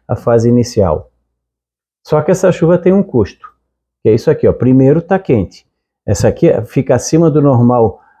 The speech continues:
até pelo menos o dia vinte, dia, dia vinte, vinte e dois, vinte e três, acima do normal. Desse fim de semana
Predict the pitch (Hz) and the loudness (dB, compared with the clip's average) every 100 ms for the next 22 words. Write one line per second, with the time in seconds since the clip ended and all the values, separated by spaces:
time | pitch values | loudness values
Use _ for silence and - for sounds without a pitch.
0 | - 107 - 143 143 160 135 120 139 123 | -6 -6 -2 0 0 2 2 2 2 0
1 | 120 120 131 107 123 127 - 117 107 101 | -2 0 2 2 0 -2 -2 -2 -2 -4
2 | - 107 101 117 107 95 143 139 - 101 | -6 -6 -4 -2 -2 0 2 2 -2 -4
3 | 120 104 101 127 117 113 110 - 123 151 | -4 -2 0 2 2 -2 -8 -2 0 0
4 | - _ _ - 117 - 147 143 147 127 | -4 _ _ -6 -4 0 0 2 0 2
5 | 110 92 104 165 196 175 - 151 - 131 | 2 0 0 0 0 -4 -4 -6 -2 0
6 | 123 127 113 | 0 0 -2